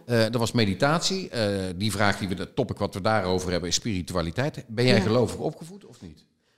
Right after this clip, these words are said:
Speaker 2: Ja.
Speaker 1: Welk geloof, eh?
Speaker 2: Eh, katholiek, ja. Dus mijn moeder s-,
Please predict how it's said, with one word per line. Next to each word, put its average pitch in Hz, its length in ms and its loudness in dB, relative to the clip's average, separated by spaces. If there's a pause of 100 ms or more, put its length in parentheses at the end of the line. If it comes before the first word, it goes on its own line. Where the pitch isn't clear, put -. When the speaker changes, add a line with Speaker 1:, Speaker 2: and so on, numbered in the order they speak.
(100)
Speaker 2:
Ja. 180 180 -2 (420)
Speaker 1:
Welk 117 220 -2
geloof, 123 380 -2 (140)
eh? 104 240 2
Speaker 2:
Eh, 92 140 -4
katholiek, 214 540 0
ja. 214 140 2
Dus 185 140 -4
mijn 185 200 0
moeder 196 300 2
s-, - 160 -8